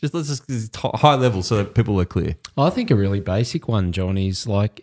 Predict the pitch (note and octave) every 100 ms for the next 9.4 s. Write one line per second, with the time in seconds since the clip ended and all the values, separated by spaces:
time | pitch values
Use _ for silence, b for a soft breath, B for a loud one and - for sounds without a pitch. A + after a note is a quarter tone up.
0 | - D3 D3+ E3+ C3+ G#2 G2+ E2+ G2+ F#2+
1 | F#2+ F#2+ - A2 - A#2 - - F#2 G2
2 | G2+ F2+ - - A2 B2 F2 - - D#2
3 | D#2 A#2 A2 G2+ G2+ F2 - F#2 F2+ F#2
4 | F2 F#2 F2 G2 C3+ C#3+ - F#2 E2 D#2+
5 | F#2+ E2 F#2+ G2+ F#2 - G2+ B2+ C#3 C#3
6 | A#2+ E2+ F2 E2 F#2+ - F2+ G#2 F#2+ F#2+
7 | F2+ - B2 D3 D3 C#3+ C#3 C3+ - F#2+
8 | F#2 F2 - F2+ - A#2+ C3 B2+ - C3
9 | C3 - C#3+ C#3